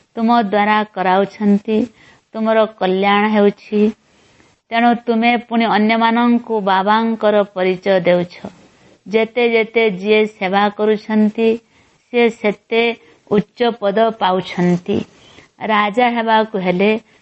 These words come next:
ପ୍ରଜା ମଧ୍ୟ କରିବାକୁ ପଡ଼ିବ। ଯିଏ ଭଲ ନମ୍ବର ରଖିବେ, ସେ ମଧ୍ୟ ରାଜା ହେବେ। ମାଳା ତିଆରି ହେଉଛି ନା, ତେବେ ନିଜକୁ ପଚାରିବା ଉଚିତ, ଆମେ ମାଳାରେ କେଉଁ ନମ୍ବରରେ ରହିବୁ?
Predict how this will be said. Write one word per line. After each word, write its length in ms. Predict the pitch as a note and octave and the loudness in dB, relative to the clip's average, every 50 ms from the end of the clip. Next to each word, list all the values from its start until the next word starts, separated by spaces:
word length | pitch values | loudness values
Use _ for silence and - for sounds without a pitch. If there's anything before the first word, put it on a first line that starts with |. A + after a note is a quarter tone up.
| _ _ - | _ _ -6
ପ୍ରଜା 340 | G#3+ G3+ G3+ A3 A3 A3 | -4 -2 0 0 0 0
ମଧ୍ୟ 420 | A3 A#3 A#3 G#3 G3 F#3+ G#3+ G#3 G3+ | 2 0 0 0 0 -2 -2 -2 0
କରିବାକୁ 540 | G3+ - F#3 F#3 F3+ G3 G3+ G3 F#3+ - F3+ | 0 0 0 0 2 0 0 -2 -2 -6 -10
ପଡ଼ିବ। 460 | - - E3+ E3 F3 F3 F#3 G3+ F3+ - _ _ _ _ _ _ _ _ _ - | -8 -6 -4 -2 -2 -2 -2 -4 -6 -8 _ _ _ _ _ _ _ _ _ -12
ଯିଏ 200 | G#3+ G3 A3+ A#3 | -4 0 0 0
ଭଲ 420 | A3+ G3 F#3+ F#3 G3+ G#3 A3 A#3+ B3 | 0 0 -4 -4 -4 -2 0 0 2
ନମ୍ବର 440 | A#3+ A#3+ A#3 A3+ A3+ A3+ A#3 A3+ A3 | 2 0 0 0 0 0 0 0 0
ରଖିବେ, 540 | G#3 F#3+ F#3+ - - F#3+ G3+ G3+ G#3+ A3 G#3+ - _ _ _ _ _ _ | 0 -2 -2 -4 -10 -6 -2 -2 -2 -2 -2 -6 _ _ _ _ _ _
ସେ 80 | - A#3+ | -6 -2
ମଧ୍ୟ 440 | A#3 A#3 A#3+ A#3+ G3+ G#3 A3 A3 G#3+ | 0 0 0 0 -2 -2 -4 -2 -2
ରାଜା 340 | G3+ F#3+ F#3+ F#3 F#3 G#3 G#3 | -2 -2 -2 -2 -2 -2 -2
ହେବେ। 380 | G3+ G#3+ G#3+ G#3 G#3+ G#3+ A3 - _ _ _ _ _ _ - | 0 -2 -2 0 -2 -2 -4 -6 _ _ _ _ _ _ -12
ମାଳା 420 | G#3+ G#3+ G#3+ G#3+ A3+ A#3 A#3 A#3+ A#3 | -6 -4 -2 0 2 2 2 0 -2
ତିଆରି 400 | A#3 - A#3+ A#3 A#3 A#3 A#3+ A3+ | -4 -4 -2 0 2 2 2 0
ହେଉଛି 320 | A#3 A#3 A#3 A#3 - C4+ | 0 -2 -4 -4 -2 0
ନା, 240 | B3+ C4 A#3+ F#3+ G3+ _ _ _ _ _ _ _ _ - | 0 0 0 -2 -6 _ _ _ _ _ _ _ _ -6
ତେବେ 280 | A#3 A#3+ G#3+ B3 B3 A#3+ | -4 -2 0 0 0 0
ନିଜକୁ 580 | A3 A3+ A3 F#3+ A#3+ A#3+ A#3+ A#3 A#3 A#3+ A#3+ | -2 -2 -4 0 0 2 2 0 0 -2 -6
ପଚାରିବା 680 | A3 - - G3+ F#3+ - A3 A3 A3 A3 G#3+ A3+ G#3+ | -4 -2 -4 -4 -2 -2 -2 0 0 0 2 2 2
ଉଚିତ, 460 | F#3+ G3 F#3+ - - A3 A3+ A3+ A3+ A3+ - - _ _ _ _ _ _ _ - | 2 0 -2 -4 -4 0 0 0 0 -2 -8 -20 _ _ _ _ _ _ _ -10
ଆମେ 320 | - F#3+ A3 A3 A#3+ A#3+ A#3 | -6 -2 0 2 2 2 2
ମାଳାରେ 600 | A3 A3 G#3 F#3+ F#3 G3 G#3 A3 A3+ A#3 A#3 A#3 | 0 0 -2 -2 0 0 0 0 2 2 0 -2
କେଉଁ 420 | A#3 A#3 - - A3 G#3 A3 A3+ A#3 | -2 -4 -8 -4 -2 0 0 2 2
ନମ୍ବରରେ 540 | A3+ A3+ A3 A3 A3 G#3+ A3+ A3+ A3+ A3+ | 2 2 2 0 2 2 2 2 0 0
ରହିବୁ? 440 | G#3+ F#3+ F#3 F3+ F3+ F3 F#3 F#3+ G3 | 0 0 0 0 -2 -4 -4 -6 -8